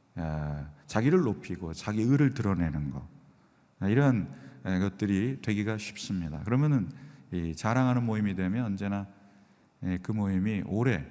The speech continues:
풍성하게 지속되기가 어렵습니다. 주님을 높이고 주님 앞에서 우린 모두 아주 미약한 존재다. 그래서 제가 이 구절을 묵상하면서 시편 팔 편에,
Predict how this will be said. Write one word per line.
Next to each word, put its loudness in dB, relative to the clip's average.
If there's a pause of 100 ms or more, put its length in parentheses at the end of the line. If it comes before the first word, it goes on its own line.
(180)
풍성하게 2
지속되기가 -2
어렵습니다. -6 (440)
주님을 6 (400)
높이고 -4
주님 4
앞에서 0
우린 0
모두 -6 (300)
아주 0
미약한 2
존재다. -2
그래서 -2
제가 2 (540)
이 4 (120)
구절을 0
묵상하면서 -2
시편 0
팔 0
편에, -4